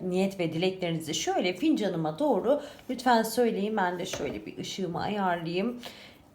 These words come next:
Ve sevgili dostlarım, sizlerle beraber harika bir açılım yapacağız inşallah. E, önce kahve falı, daha sonrasında tarot açılımıyla kahve fincanımızı desteklemiş olacağız.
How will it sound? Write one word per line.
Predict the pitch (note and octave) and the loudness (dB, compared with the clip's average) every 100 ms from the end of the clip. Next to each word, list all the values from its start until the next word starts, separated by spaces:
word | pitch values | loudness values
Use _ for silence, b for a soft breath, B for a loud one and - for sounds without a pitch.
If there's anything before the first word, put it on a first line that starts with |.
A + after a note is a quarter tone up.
| - | -4
Ve | C#4+ | -2
sevgili | - D4+ C4 D#4 | 2 2 4 4
dostlarım, | D#4 D4 - C#4+ D4 | 4 4 4 2 2
sizlerle | C#4+ A#3+ C#4+ C#4+ C4 | -2 2 4 4 4
beraber | B3 B3 A#3 B3+ | 6 6 6 4
harika | B3+ B3+ A#3+ A#3+ A#3+ - | 2 4 4 2 -2 0
bir | B3 B3+ | 2 4
açılım | B3 G#3 G#3+ A3+ | 2 0 0 2
yapacağız | G#3 - G#3 G3 F#3+ | 0 0 2 2 2
inşallah. | A#3 A3 A#3 G#3 G3+ A3+ C4+ C#4 B B B | 0 2 2 2 4 4 2 -2 B B B
E, | G#3+ | 2
önce | A3 F#3 F#3 | 4 4 6
kahve | A#3 A3+ B3 | 6 6 2
falı, | B3 A3 B3 | 0 2 4
daha | G#3+ G3+ | 2 0
sonrasında | G#3+ F#3 E3 E3 - F3+ F3 G#3+ B3 | 0 0 2 0 -2 -2 4 4 4
tarot | A3 F#3 F3+ | 2 0 -2
açılımıyla | F#3+ F#3 D#3+ E3 D3+ B2 - A#3 B3 | -4 -4 -4 -2 -2 0 2 2 2
kahve | A#3 G3 F#3 G3 | 2 2 2 -2
fincanımızı | C4 A3 F#3 D#3+ D#3+ G#3 F#3+ | 0 2 2 0 0 -2 2
desteklemiş | E3 - D#3+ D#3+ D#3 - | 2 2 -6 -4 -4 -2
olacağız. | E3 D#3 D#3+ C3 - | -2 0 2 2 2